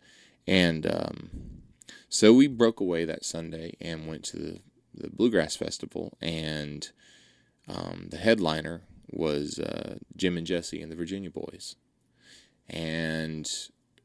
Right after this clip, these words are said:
it's just an interesting twist of fate. Uh, the, uh, when we got there, they didn't really have any day parking left.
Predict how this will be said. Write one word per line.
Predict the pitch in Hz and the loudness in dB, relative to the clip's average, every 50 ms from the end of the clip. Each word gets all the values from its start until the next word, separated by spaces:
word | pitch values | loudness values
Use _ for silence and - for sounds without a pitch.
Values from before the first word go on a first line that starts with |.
| _ _ _ - | _ _ _ -2
it's | - 78 87 - - | 0 0 2 2 2
just | - 110 101 - - | 2 4 4 4 4
an | - - | 2 4
interesting | - 113 110 - - 101 - - - 101 95 | 4 2 2 4 2 2 2 2 0 -2 -4
twist | 87 - - 92 85 - - - | -4 -4 -2 -2 -2 -2 -4 -8
of | - | -6
fate. | - - 87 87 82 76 - - - | 0 2 4 4 4 2 -2 -6 -4
Uh, | - 82 80 76 73 71 69 71 76 76 _ _ _ _ _ _ _ _ - - - - - - - _ _ _ - | 0 0 2 2 0 -2 -4 -6 -8 -12 _ _ _ _ _ _ _ _ -20 -20 -20 -20 -20 -20 -20 _ _ _ -4
the, | 90 90 85 80 73 76 76 | 0 2 2 4 2 2 0
uh, | 76 - - - - - - - - - _ _ _ _ _ _ _ _ _ _ _ _ _ _ _ _ _ - | 0 0 0 -2 -4 -6 -8 -10 -16 -20 _ _ _ _ _ _ _ _ _ _ _ _ _ _ _ _ _ -4
when | 92 90 87 90 | -2 0 2 2
we | 95 92 | 2 4
got | 85 98 92 92 - - | 6 8 8 8 6 4
there, | - 85 82 76 73 71 71 | 4 4 4 6 4 2 2
they | - 80 82 | 4 4 6
didn't | 85 85 87 69 - | 6 4 2 0 0
really | 73 85 82 80 78 | 0 2 2 2 0
have | - - 85 82 85 85 82 80 71 - - - - - - _ _ _ _ - | -2 -4 -2 0 0 2 0 -2 -4 -6 -14 -20 -20 -20 -20 _ _ _ _ -4
any | 90 87 85 82 78 | -2 -2 -2 -4 -4
day | 78 71 - 85 85 95 | -4 0 4 6 6 6
parking | - - - 73 73 - - - 69 73 | 4 0 -4 -6 -6 -8 -10 -14 -14 -12
left. | 71 - - - - - - - - | -12 -12 -12 -12 -14 -16 -18 -20 -20